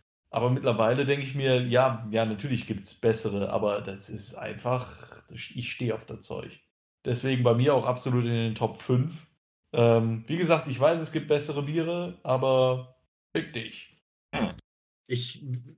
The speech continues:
Speaker 3: hab's garantiert mal probiert, aber das war dann wahrscheinlich einmal irgendwo, äh, im Laufe einem ganzen Abend und dann gab's dann ein Dutzend andere Sachen und da ist dann irgendwie dann leider bei mir jetzt nix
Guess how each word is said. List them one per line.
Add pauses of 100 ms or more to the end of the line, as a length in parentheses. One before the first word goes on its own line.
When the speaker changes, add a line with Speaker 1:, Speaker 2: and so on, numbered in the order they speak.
(380)
Speaker 3:
hab's
garantiert
mal
probiert,
aber
das
war
dann
wahrscheinlich
einmal
irgendwo,
äh,
im
Laufe
einem
ganzen
Abend
und
dann
gab's
dann
ein
Dutzend
andere
Sachen
und
da
ist
dann
irgendwie
dann
leider
bei
mir
jetzt
nix